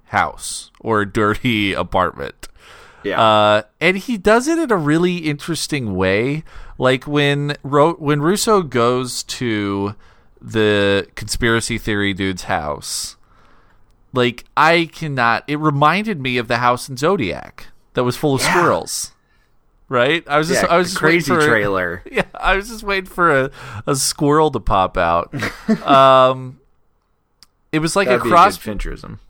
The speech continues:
Speaker 1: Yeah, it was a cross between the squirrel and the squirrel trailer and the, uh, the killer's trailer in Seven. <laughs> It was like a cross between those two things, and yet he makes it a space that's, like, inviting and that you w-,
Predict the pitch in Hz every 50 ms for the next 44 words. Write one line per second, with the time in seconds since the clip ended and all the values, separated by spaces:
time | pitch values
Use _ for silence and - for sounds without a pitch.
0 | - - - 147 139 107 104 120 - 160 156 156 165 180 160 - 185 190 208 226
1 | 220 - 220 175 - 175 185 180 180 160 151 135 - - - - 147 139 135 135
2 | 139 143 143 139 143 143 143 139 - - - - - - _ - - - 131 131
3 | 131 127 127 123 123 123 120 117 131 127 - - - 147 143 139 139 - - 151
4 | 139 135 135 135 131 131 131 131 123 - - 127 120 117 113 113 113 110 110 110
5 | 98 - - - - 120 110 117 113 110 107 107 107 107 104 104 104 101 95 -
6 | 90 90 92 87 87 92 95 92 - - - 110 110 92 - - 127 113 107 104
7 | 98 - - - 110 95 90 90 90 85 85 87 92 - - 82 71 65 - 58
8 | 62 - - _ _ _ _ _ - 127 117 170 170 165 156 139 147 143 143 143
9 | - - - - 151 - - 151 143 131 - - - 139 123 - - 113 107 95
10 | 92 92 90 95 - - - 90 - - 98 95 - - - - - - - -
11 | - 165 170 175 233 262 277 254 277 302 240 233 240 233 - 262 233 233 196 -
12 | - - 170 175 196 185 - 190 170 - 170 160 160 147 - - 139 143 131 120
13 | 107 117 113 113 123 135 151 156 156 143 135 123 120 127 117 127 120 117 113 107
14 | 117